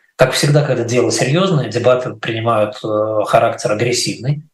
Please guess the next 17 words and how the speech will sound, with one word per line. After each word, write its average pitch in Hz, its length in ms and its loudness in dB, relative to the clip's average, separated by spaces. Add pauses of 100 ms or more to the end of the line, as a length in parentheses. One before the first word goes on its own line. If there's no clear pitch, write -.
(360)
Эм, 113 460 0
Саудовская 120 520 2
Аравия 123 300 4
неожиданно 110 440 -2
сказала, 110 420 0
что - 160 -2
они 104 160 -4
подумают, 110 540 -2
вообще 107 200 -2
нужно 107 280 -6
ли 104 100 -4
с - 160 -8
Израилем 107 500 0
улучшать 110 360 -4
отношения, 101 600 -6
потому 107 300 -12
что - 240 -8